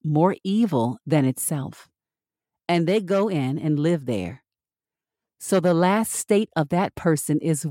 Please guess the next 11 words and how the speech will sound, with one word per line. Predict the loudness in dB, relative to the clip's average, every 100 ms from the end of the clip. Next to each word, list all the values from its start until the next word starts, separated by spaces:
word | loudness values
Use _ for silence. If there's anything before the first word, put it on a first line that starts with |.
| -2
worse | 0 0 -2 -6 -8 _ _ _ _ -2
than | 0 2
the | 2
first. | 2 0 0 -6 -12 -20 _ _ _ _ _ _ _
It | 0 2
will | 2 2
be | 2 2
that | 2 2
way | 2 2 2 0
for | -2 -2 -2
this | 0 0 -2